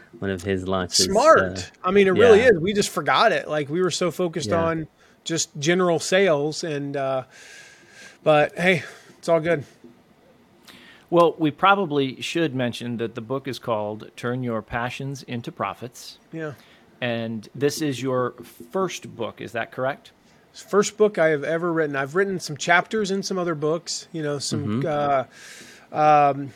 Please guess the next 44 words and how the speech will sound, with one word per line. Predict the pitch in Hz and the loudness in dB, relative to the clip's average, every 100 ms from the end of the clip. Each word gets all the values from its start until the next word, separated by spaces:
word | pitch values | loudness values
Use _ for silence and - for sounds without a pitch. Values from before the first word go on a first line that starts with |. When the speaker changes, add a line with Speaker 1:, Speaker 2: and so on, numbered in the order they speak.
| - | -8
Speaker 2:
what | - | -2
do | 185 | 0
they | 156 | 0
call, | 156 156 | 4 2
compilation | 165 170 165 165 156 156 143 | 4 0 2 0 0 -2 -4
books. | 143 143 - - - - | -2 -4 -4 -10 -12 -18
Uh, | 170 147 139 | -10 -8 -6
been | 147 156 | -2 -2
involved | 147 151 117 | 2 4 4
in | |
a | 113 | 2
Speaker 1:
Mm-hmm. | 110 | 0
Speaker 2:
few | 165 | 0
of | |
those | 151 151 147 | 0 0 0
over | 147 | -2
the | 147 | -2
years, | 151 151 156 143 | -2 0 0 -2
and | - 170 | -6 0
I've | 156 143 | 0 2
helped | 185 190 | 0 0
launch, | 151 170 220 - - - - - - _ | -2 2 2 0 -6 -8 -20 -20 -20 _
uh, | - 143 143 143 143 143 165 - _ - | -4 2 4 6 4 2 -4 -20 _ -8
twelve | - 170 | 0 2
bestsellers, | 151 160 - 165 156 123 - - - _ 214 | 4 4 4 -2 -2 -6 -12 -16 -20 _ -12
actually. | 151 135 - 131 123 - | -10 -8 -8 -8 -8 -4
Speaker 1:
Wow. | 127 | -2
Speaker 2:
Uh, | 147 135 98 | 2 2 0
but | - | -4
this | 147 | -10
was | 151 - | -8 -8
finally, | - 170 180 175 156 151 151 - - | -2 0 2 0 -2 -2 -6 -10 -12
I'm | 165 | -6
sorry, | 175 156 | 0 0
eleven | 151 165 185 190 180 | 2 2 2 2 2
bestsellers. | 170 156 147 131 123 | 0 0 -2 -4 -4
I've | 135 | -6
launched | 160 165 - | -4 -6 -4
twelve | 185 180 156 | -2 -2 0
books, | 156 151 | -2 -2
eleven | 143 143 139 135 | -4 -2 -2 -4
bestsellers. | 131 - 131 123 113 - - - - | -4 -4 -4 -6 -8 -12 -20 -20 -4
Don't | 151 147 | -2 0
wanna, | 156 160 160 | 0 0 -2